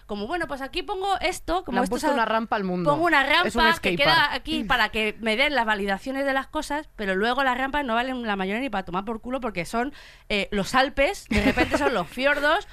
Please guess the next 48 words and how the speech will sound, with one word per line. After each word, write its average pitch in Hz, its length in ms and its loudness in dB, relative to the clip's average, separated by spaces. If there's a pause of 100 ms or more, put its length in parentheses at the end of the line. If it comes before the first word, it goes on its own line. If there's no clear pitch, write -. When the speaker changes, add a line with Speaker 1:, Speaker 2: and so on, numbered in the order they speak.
(100)
Speaker 2:
<laughs> 427 160 2
Speaker 1:
o 226 120 2
lo 202 100 2
que 196 80 0
ha 190 60 0
comentado, 247 540 4
eh, 254 440 2
eh, 202 40 -2
Susana, 240 440 -2
de, 175 260 -2
eh, 175 380 -2
en 180 100 -2
un 190 80 -2
paso 214 220 0
de 220 100 0
cebra 254 300 -2
que 175 80 -4
te 247 80 -6
pongan 214 220 -2
un 226 100 -2
volardo, 220 560 -2
¿para 165 240 -2
qué? 165 240 -10 (720)
Entonces, 208 360 -4
ahora 196 460 2
yo, 240 440 -2
en 170 100 -8
mi 170 100 -8
situación, 220 720 -4 (260)
voy 190 140 -2
a 214 100 2
cualquier 208 320 -2
lado, 185 280 -2
a 175 80 -4
cualquier 196 280 -4
lado. 170 180 -4
Vengo 247 160 -2 (100)
aquí 269 460 -6
mismo, 262 300 -6
que 202 100 -10
sé 208 120 -10
que 214 100 -6
mi 208 80 -2
padre 208 220 -2
no 208 120 -6
tiene 202 200 -4
que 180 100 -2
venir, 180 340 -4